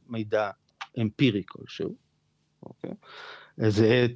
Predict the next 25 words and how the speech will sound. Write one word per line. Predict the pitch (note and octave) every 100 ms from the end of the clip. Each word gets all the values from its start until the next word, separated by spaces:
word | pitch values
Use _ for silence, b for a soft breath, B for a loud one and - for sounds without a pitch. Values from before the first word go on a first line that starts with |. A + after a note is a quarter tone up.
| - -
תפיסה | - A#2+ C3
שונה | C3 - C3+ B2 B2 C3+ C3
של, | - C3 A#2+
של | - B2 C#3 D3
מי | C#3+ D3+
סובב | - C3 A#2+ C#3 A#2+ C3
את | B2 B2
מי, | C3 B2 G#2+
כדור | A#2 B2
הארץ, | B2+ C3 B2+
את | B2+
השמש, | - - B2+ B2+ - b b -
או |
ש-, | A#2+ D3+ D#3 D3
עם | F3+
זה, | D#3 F3+ A#3+
למשל, | G#3 F3 D#3 E3+
הכנסייה, | E3+ - D3 - C#3+ E3+ F3+ F3 - _ _ -
למשל, | C#3+ D#3+
הדוד-, | D#3 C3+ C#3 -
הייתה | F3 G#3+ B3+
יכולה | - A3 G#3
להתמודד. | G3+ F3 E3 D#3+ C3 A2 _ b b b
הוא | G3 G#3+
ממש | F3+ D#3 F3 F3 - -